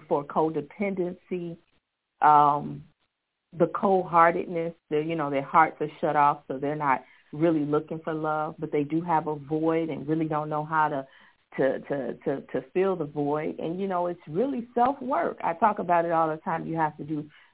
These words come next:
the work on yourself. I'm not gonna say before you find love or before you find a healthy relationship, but it's important to do the work on yourself in order to have a healthy,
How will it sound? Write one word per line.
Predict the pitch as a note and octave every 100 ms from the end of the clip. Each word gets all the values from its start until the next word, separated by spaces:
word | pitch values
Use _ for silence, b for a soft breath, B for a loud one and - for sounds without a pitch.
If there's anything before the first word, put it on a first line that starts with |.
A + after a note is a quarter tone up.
| -
the | D#3
work | D#3+ D3+ C#3+ -
on | - D3 D3 D3
yourself. | C3 - - D#3 B2+ B2 - _ _ _ _
I'm | E4+
not | G#4 F#4+
gonna | D#4 G#3+ A3
say | G3
before | D#3 D3 - F3 F#3
you | F#3 -
find | F#3 F3+
love | F3+ F3 E3+
or | D#3
before | E3 - E3 E3
you | F3 -
find | E3+ E3
a |
healthy | E3+ F3 E3+ E3+
relationship, | E3+ F3 F3 - - F3+ D#3+ b b b -
but | G3+
it's | A3
important | G#3+ G3 A3+ G3 F3+
to | E3+
do | F3
the | F3+
work | E3 D#3 C#3+ - _ _ _ _ _ _ _ _ _ _ - F3
on | F3
yourself | D#3 D3 F3+ D3 C3 - b b b -
in | F3
order | F3 D3+ D3
to | D#3
have | D#3 F3 D3+ D3+ D3 - -
a | D#3+ D3 C#3+
healthy, | F3+ E3 D#3+ D3 B2+